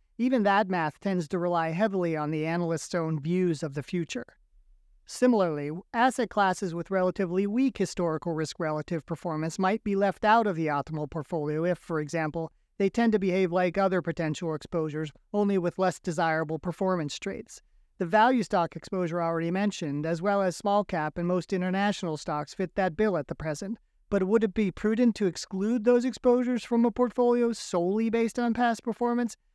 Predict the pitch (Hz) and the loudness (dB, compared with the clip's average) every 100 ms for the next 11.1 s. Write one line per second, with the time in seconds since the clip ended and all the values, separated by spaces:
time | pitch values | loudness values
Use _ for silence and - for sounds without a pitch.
0 | _ - 208 185 160 175 160 - - - | _ -2 2 2 0 -2 -2 -6 -8 -10
1 | _ _ - 202 226 294 285 233 202 185 | _ _ -8 -6 0 0 2 2 2 0
2 | 202 180 208 196 196 220 - 190 170 170 | 0 2 2 2 2 2 2 -2 -2 0
3 | 180 190 180 - 190 170 185 - - 190 | 0 2 0 0 0 0 -2 -4 -2 0
4 | 185 - 160 - 175 240 233 - 156 151 | 0 -2 -6 -8 -4 0 0 0 -4 -4
5 | 151 185 170 196 - 185 208 202 196 190 | -4 -2 2 0 0 -4 0 2 2 0
6 | 165 220 226 202 165 160 190 175 - 165 | 0 2 2 0 -4 -2 0 0 0 -2
7 | 160 165 165 160 165 151 147 156 151 156 | 0 0 -2 -2 -4 -4 -4 -4 -2 -2
8 | 160 - 151 160 165 135 - - _ _ | -4 -4 -6 -4 -6 -6 -16 -20 _ _
9 | _ _ _ _ _ _ - 240 277 220 | _ _ _ _ _ _ 0 4 4 4
10 | 220 180 170 190 170 - 208 160 151 147 | 2 2 0 0 0 0 -2 -2 -2 -6
11 | 151 | -8